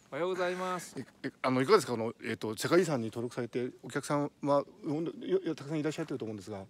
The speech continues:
Speaker 1: はい。そうですね。あの、やはり、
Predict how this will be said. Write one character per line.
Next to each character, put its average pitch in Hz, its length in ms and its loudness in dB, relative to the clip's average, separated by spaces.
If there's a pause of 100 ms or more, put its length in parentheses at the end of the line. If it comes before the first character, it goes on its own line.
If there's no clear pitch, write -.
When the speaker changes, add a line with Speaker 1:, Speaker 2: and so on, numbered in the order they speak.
(260)
Speaker 1:
は 151 160 -4
い。 120 80 -2 (1500)
そ 285 560 -8
う 262 40 -6
で 175 120 -2
す 110 160 -12
ね。 156 340 -6
あ 151 140 -6
の、 170 320 -6 (960)
や 208 80 -6
は 233 60 2
り、 139 320 -2